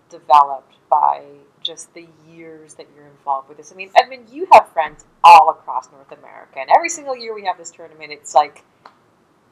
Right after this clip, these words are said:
it's like you're picking up, you know, where you left off last year, and you see these people that you literally have been seeing for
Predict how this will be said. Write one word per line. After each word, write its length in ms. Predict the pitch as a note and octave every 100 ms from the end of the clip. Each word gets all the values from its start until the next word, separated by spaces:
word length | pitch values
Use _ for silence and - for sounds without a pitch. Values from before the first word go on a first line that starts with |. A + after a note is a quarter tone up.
| _
it's 180 | F#3+ -
like 160 | F3+ -
you're 100 | F3 -
picking 260 | G#3 G#3 F3+
up, 160 | F3+ _ _ _ F3
you 60 |
know, 240 | D#3+ D3+ D3+
where 120 | E3+ E3+
you 120 | D#3+
left 240 | D#3 -
off 140 | D3 -
last 420 | D3+ - - - -
year, 180 | C#3 C#3+
and 160 | E3+
you 60 | E3+
see 680 | - - G#3+ A3+ G#3+ G#3 A#1 - _ _
these 200 | G#3 G3
people 420 | G3+ F#3+ F3+ F3+ E3+
that 120 | D#3 D#3+
you 260 | E3+ F3 E3
literally 440 | F3+ G#3+ A#3+ C4 A3+
have 100 | F#3
been 160 | F#3 F3+
seeing 320 | - E3+ E3 _
for 160 | D#3+